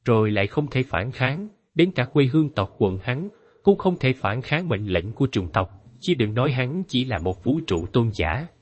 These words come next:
Có lẽ thực lực thân thể thì hắn tuyệt đối xem như nhân vật tung hoành cả vũ trụ, nhưng so với đám nhân vật đỉnh cao vũ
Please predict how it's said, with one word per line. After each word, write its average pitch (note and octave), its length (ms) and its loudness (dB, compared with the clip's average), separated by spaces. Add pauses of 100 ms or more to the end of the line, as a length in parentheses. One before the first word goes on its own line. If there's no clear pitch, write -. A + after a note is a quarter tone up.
(160)
Có F#3 100 2
lẽ B2+ 160 2
thực - 240 -2
lực A#2 240 4
thân C#3+ 220 0
thể A#2+ 380 0
thì G#2 120 0
hắn D3 260 -4
tuyệt G#2 220 2
đối D#3 180 4
xem B2 340 -2
như A#2+ 120 0
nhân A#2 240 0
vật - 320 -6
tung F#3 200 4
hoành F#2+ 300 -2
cả G#2+ 240 -2
vũ C3 160 2
trụ, F2 320 -2 (360)
nhưng F#3 220 2
so D#3 260 2
với E3 160 2
đám D#3+ 200 -2
nhân E3 160 0
vật G2+ 260 0
đỉnh A2 280 -2
cao A#2 180 2
vũ A#2 200 2